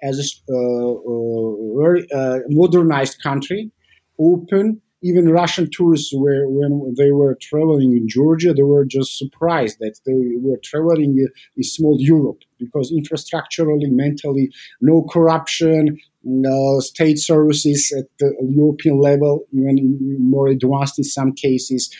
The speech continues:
et cetera. And plus aspiration to join nato and European Union. If they,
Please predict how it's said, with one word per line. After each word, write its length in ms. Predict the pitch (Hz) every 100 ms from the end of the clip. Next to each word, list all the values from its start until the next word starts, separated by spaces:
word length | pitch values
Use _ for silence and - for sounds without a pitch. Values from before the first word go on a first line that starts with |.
| - -
et 100 | 139
cetera. 560 | 139 185 185 220 277 277 _ - _ -
And 440 | 202 220 233 196 -
plus 500 | 233 254 233 196 -
aspiration 760 | 175 - 196 202 190 185 165
to 120 | -
join 540 | 151 165 170 151 147 139
nato 600 | 165 180 - 220 254 233
and 160 | 170 151
European 460 | 165 180 - 165
Union. 240 | 165 190 226
If 160 | 202 -
they, 300 | 214 202